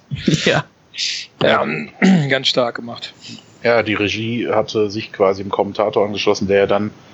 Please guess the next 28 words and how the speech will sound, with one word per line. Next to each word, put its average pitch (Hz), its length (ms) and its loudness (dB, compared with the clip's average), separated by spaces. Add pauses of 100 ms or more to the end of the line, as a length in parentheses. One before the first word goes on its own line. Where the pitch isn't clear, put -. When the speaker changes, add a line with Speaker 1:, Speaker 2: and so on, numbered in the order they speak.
(600)
Speaker 3:
anfängt 113 480 0
zu 110 140 0
philosophieren, 110 640 0
wieso 104 340 4
Hansa 107 320 2
sich 98 180 -6
jetzt 104 140 -2
komplett 107 420 0
hinten 92 240 0
einmauert 95 600 2
und, 92 320 -8
ähm, 95 320 -2
dass 95 160 0
das 98 220 0
ja 101 100 4
gegen 98 300 -2
so 101 100 0
eine 98 100 0
Mannschaft 98 360 0
wie 107 40 0
den 95 80 -2
S 92 140 -2
C - 100 -6
P 95 360 0 (220)
nicht 92 220 -4
gut - 240 -2
gehen 82 240 -4
würde. 92 260 0